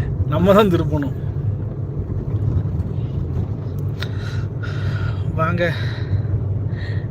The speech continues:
தனியா இருக்கோமா நம்ம, எப்படி இருக்கு தெரியுமா? எங்களுக்கு தான் ப-, கார்ல போறதுக்கு ரொம்ப கஷ்டமா இருக்கு. தனியா போனோம். நேத்து அதிகாலையில ஒரு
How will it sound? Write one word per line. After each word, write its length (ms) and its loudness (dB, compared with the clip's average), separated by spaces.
தனியா 520 2
இருக்கோமா 440 2
நம்ம, 140 2
எப்படி 220 2
இருக்கு 220 2
தெரியுமா? 260 0
எங்களுக்கு 340 2
தான் 260 4
ப-, 460 2
கார்ல 360 0
போறதுக்கு 480 4
ரொம்ப 160 6
கஷ்டமா 400 4
இருக்கு. 200 2
தனியா 320 4
போனோம். 460 4
நேத்து 400 6
அதிகாலையில 540 4
ஒரு 160 4